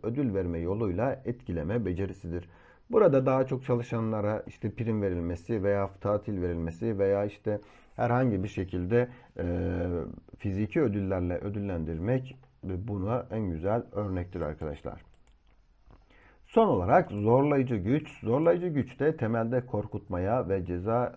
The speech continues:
cezalara dayanmaktadır. Zorlayıcı güç sahibi yöneticiler aslarının istemedikleri davranışlarını değiştirmek için farklı cezalandırma araçlarıyla onları etkilerler.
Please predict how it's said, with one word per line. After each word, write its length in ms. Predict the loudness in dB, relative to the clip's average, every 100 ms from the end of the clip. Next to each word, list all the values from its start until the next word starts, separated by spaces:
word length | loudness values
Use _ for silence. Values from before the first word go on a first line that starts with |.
| -6
cezalara 560 | -4 -2 0 0 0 -2
dayanmaktadır. 720 | -2 -2 -4 -4 -6 -6 -12 -20 -20 -20 -20 0
Zorlayıcı 460 | 2 4 4 2 0
güç 220 | -4 -2
sahibi 320 | 0 0 0
yöneticiler 640 | -2 -2 -6 -6 0 0 -2 -6
aslarının 640 | -6 -4 -4 -2 0 -2 -4
istemedikleri 720 | -8 -4 -2 -2 -4 -4 -2
davranışlarını 680 | -2 -2 -4 -6 -6 -4 -2
değiştirmek 480 | -4 -4 -6 -6 -6
için 280 | -4 -4 -4
farklı 500 | -6 -6 -4 -6 -4
cezalandırma 680 | -4 -2 -2 -2 -4 -4
araçlarıyla 800 | -4 -6 -4 -4 -4 -2 -2 -2 -2
onları 380 | -2 -2 -4
etkilerler. 600 | -6 -8 -4 -2 0 -2